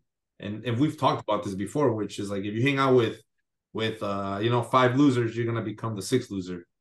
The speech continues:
right? So, like, I'd rather be here, even if we're not, you know, in person, but we're, I'm, I'm connecting with high value people like you guys that I can learn,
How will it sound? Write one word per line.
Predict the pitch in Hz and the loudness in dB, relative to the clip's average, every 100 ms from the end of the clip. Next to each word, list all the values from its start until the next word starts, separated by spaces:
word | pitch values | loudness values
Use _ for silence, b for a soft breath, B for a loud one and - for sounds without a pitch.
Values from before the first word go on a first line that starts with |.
| _ _ _ - | _ _ _ -10
right? | 113 123 127 - | 0 2 0 -2
So, | 117 | -4
like, | 110 113 - | 0 -2 -2
I'd | 120 151 | 0 4
rather | 165 147 143 123 104 - _ _ _ | 4 4 4 4 2 -10 _ _ _
be | 98 151 156 147 127 | 2 6 6 4 -4
here, | _ - 185 185 | _ -6 2 2
even | 156 147 156 143 | 2 -4 -6 -6
if | 123 113 - _ | -6 -8 -18 _
we're | 113 123 | -2 -2
not, | 135 131 117 - _ - | 0 -2 -2 -6 _ -8
you | 113 | -4
know, | 131 120 | -2 -2
in | 101 | 0
person, | 160 170 143 120 | 0 2 0 -2
but | 113 107 | -2 -4
we're, | 120 - | -6 -6
I'm, | 98 107 | -8 -6
I'm | 120 117 | -4 -4
connecting | - 113 127 139 131 113 | -4 0 0 0 -2 -2
with | 104 - _ _ _ _ - | -4 -6 _ _ _ _ -4
high | 127 139 | 0 2
value | 139 131 117 | 4 4 2
people | 143 - 120 | 0 -2 -4
like | 113 98 | -4 -2
you | 135 139 | -2 2
guys | 117 113 113 - - | 2 0 -2 -8 -10
that | 143 | -6
I | 113 | -6
can | - 98 | -6 -4
learn, | 123 139 98 92 | 0 0 -2 -8